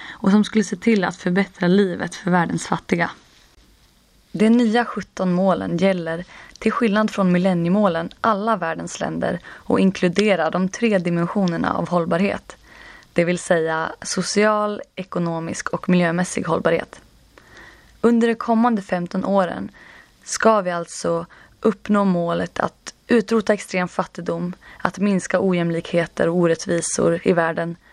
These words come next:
och att lösa klimatkrisen. Kärt barn har många namn och i detta poddprogram förekommer det olika benämningar på de globala målen, såsom utvecklingsmål, hållbarhetsmål och Sustainable Development Goals,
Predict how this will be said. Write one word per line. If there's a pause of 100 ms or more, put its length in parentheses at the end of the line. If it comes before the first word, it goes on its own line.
(160)
och
att
lösa
klimatkrisen. (1400)
Kärt
barn
har
många
namn (460)
och
i
detta
poddprogram
förekommer
det
olika
benämningar
på
de
globala
målen, (460)
såsom
utvecklingsmål,
hållbarhetsmål (400)
och
Sustainable
Development
Goals,